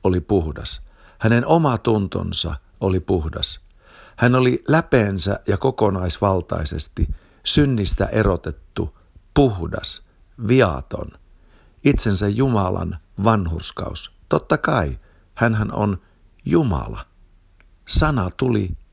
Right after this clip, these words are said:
lihaksi. Ja tämän tähden me voimme olla takuuvarmasti turvallisella mielellä,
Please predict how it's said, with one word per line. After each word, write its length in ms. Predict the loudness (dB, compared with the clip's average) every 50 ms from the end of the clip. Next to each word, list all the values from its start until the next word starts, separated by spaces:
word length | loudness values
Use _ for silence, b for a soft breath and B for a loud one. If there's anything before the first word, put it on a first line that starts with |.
| _ _ _
lihaksi. 600 | 0 4 6 6 6 4 0 -8 -10 -10 -10 -12 -14 -20 -20 b b b b b b b b b b b b b b b b -4
Ja 80 | 0
tämän 360 | 2 4 4 4 2 0 0
tähden 560 | 0 -2 -2 -2 -2 -2 -4 -6 -6 -8 -10 -14 _ _ _ _ _ -20 -20 _ _ _ _ _ _ _ _ _ _
me 160 | 0 2 2
voimme 260 | 4 4 2 2 2 0
olla 360 | 0 0 0 -2 -2 -4 _ _ _ _ _
takuuvarmasti 1040 | 0 0 0 -2 -2 0 0 0 2 2 2 2 2 0 -2 -4 -4 -6 -8 -10 -2
turvallisella 640 | 0 0 2 2 0 0 -2 -4 -4 -4 -4 -4
mielellä, 600 | -2 -2 -2 -2 -2 -2 -4 -6 -6 -8 -10 -12